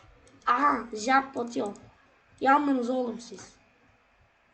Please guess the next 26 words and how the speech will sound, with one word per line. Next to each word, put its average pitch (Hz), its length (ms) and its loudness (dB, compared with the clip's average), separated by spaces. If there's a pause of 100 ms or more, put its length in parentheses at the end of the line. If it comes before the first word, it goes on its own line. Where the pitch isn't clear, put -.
(1500)
Eğer 285 360 10
ben 294 240 12
bu 302 80 0
iksiri 302 320 0
içtiysem 269 680 2
yandınız 262 520 0
lan 247 160 0
siz. 226 300 -8 (120)
Gelin 302 220 4
lan 247 240 0
buraya. 208 180 -10 (800)
Adamı 247 420 -2
öyle 254 100 0
yakalarlar. 202 520 -10
Gelin 277 320 0
lan 277 100 0
buraya. 233 280 -6 (560)
Son 330 300 4
gücümle 269 280 4
oynayacağım 247 500 0
lan. 214 140 -6
Gelin 277 220 0
lan 254 200 -4
buraya. 190 160 -10 (680)
Lan 370 300 8 (140)
nasıl? 339 560 2